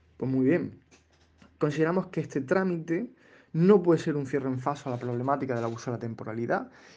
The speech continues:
y debemos recordar que solo en nuestra región cerca del treinta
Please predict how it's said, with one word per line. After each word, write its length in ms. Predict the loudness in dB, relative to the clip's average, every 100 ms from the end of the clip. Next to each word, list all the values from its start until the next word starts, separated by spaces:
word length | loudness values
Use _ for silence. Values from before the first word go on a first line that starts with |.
| 0
y 80 |
debemos 240 | 2 2 0
recordar 480 | 0 0 2 0 -2
que 100 | -4
solo 260 | 0 2
en 60 | 2
nuestra 240 | -2 -6
región 240 | -6 -4 -2
cerca 380 | 0 0 2
del 160 | 2 2
treinta 600 | 4 4 0 -4 -6 -6